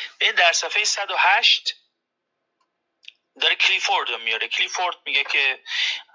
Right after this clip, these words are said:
همه جا تحت هر شرایطی برای هر کس خطاست که باورهای داشته باشه که شواهد کافی به سودش نیست. اصل کلیفورد خیلی مشهوره. منتها کلیفورد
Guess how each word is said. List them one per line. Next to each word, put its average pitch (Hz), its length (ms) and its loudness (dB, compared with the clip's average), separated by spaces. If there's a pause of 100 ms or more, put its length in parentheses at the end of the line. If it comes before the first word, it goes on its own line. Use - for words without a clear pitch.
(320)
همه 123 260 0
جا 117 260 0
تحت 117 260 0
هر 113 120 4
شرایطی 113 500 2
برای 113 220 -2
هر 113 160 2
کس - 240 0
خطاست - 480 -2
که 139 300 -4 (540)
باورهای 123 960 0 (300)
داشته - 220 4
باشه 123 220 2
که - 120 -4
شواهد 113 400 -2
کافی 110 440 -8
به - 120 -8
سودش - 440 -4
نیست. - 180 -16
اصل - 460 -8 (140)
کلیفورد - 400 -14
خیلی - 300 -10
مشهوره. - 480 -8 (1200)
منتها 233 280 -4
کلیفورد 247 760 -4